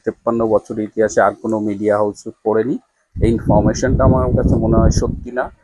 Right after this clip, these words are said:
কারণ গত বছর আমরা দেখেছি বিটিভি পুড়েছে, আহ, একাত্তর টিভি পুড়েছে, এটিএন টিভি পুড়েছে, আহ, নাইমুল ইসলাম খানের,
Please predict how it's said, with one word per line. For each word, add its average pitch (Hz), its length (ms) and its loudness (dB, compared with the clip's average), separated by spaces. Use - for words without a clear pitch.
কারণ 107 160 -4
গত 107 200 2
বছর 110 400 2
আমরা 113 220 2
দেখেছি 110 480 -4
বিটিভি 117 500 -6
পুড়েছে, 107 540 -4
আহ, 87 240 -2
একাত্তর - 400 2
টিভি 127 260 0
পুড়েছে, 107 560 -2
এটিএন 131 440 2
টিভি 110 240 -4
পুড়েছে, 107 440 -2
আহ, - 240 0
নাইমুল 120 260 4
ইসলাম 120 340 0
খানের, 107 380 -2